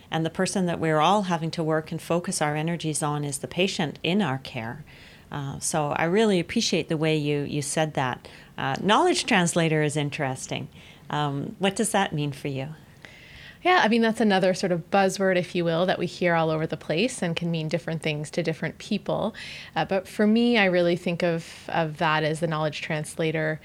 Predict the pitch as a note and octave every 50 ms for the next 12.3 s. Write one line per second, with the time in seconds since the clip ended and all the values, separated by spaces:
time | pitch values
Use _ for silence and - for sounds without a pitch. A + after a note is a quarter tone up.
0 | - - - - - - - F3+ F3+ - - F#3+ F#3 - C4+ C#4+ - - D4 C4+
1 | B3 - - F#3+ G3 G3 G3+ G3 - - - F3+ F3 F3 E3+ E3+ E3+ E3 D#3+ D#3+
2 | D#3 D#3 - - E3+ - - - D#3 D#3 D#3 - D#3 D#3 F3 - - - - F#3
3 | E3+ E3 E3 D#3 - G3+ G#3 G#3 F#3+ F3+ F3+ E3+ F3 E3+ - - F3 - - -
4 | - F3+ D#3 D3+ - - - - - A3 A3 G#3+ A3+ A3+ A3+ A3 A3 A3+ A3 -
5 | - - - - - - - - - - - - F3 D3+ - - - G#3 G3+ G3+
6 | G3+ G3+ G#3 G3 F#3+ F#3+ F#3+ F#3+ G3 G3+ - - - E3 D3+ - D3+ D3+ - -
7 | - G3 F3 F3 - - E3+ - - E3+ E3+ E3+ E3 - - - - - E3+ D#3+
8 | D#3+ D#3+ D3+ - - - F3+ F3 E3+ - - A3 G#3 G#3+ - G3+ F#3 F3 E3+ -
9 | E3+ D#3+ D#3 - - D3+ D3+ - - D#3+ - D#3+ D3 - - F#3 F3+ E3+ F3 E3
10 | E3 E3 D3+ D3+ - - D#3+ D#3 - E3 - D#3 D3 - - D#3 D3+ - - D#3+
11 | D#3 D3 - E3+ E3 F3 - E3 D#3+ D#3+ D3 - D#3+ D#3 D#3+ F3 G3 A#3+ C4+ D4+
12 | - F#3+ F#3+ F3+ F3 F3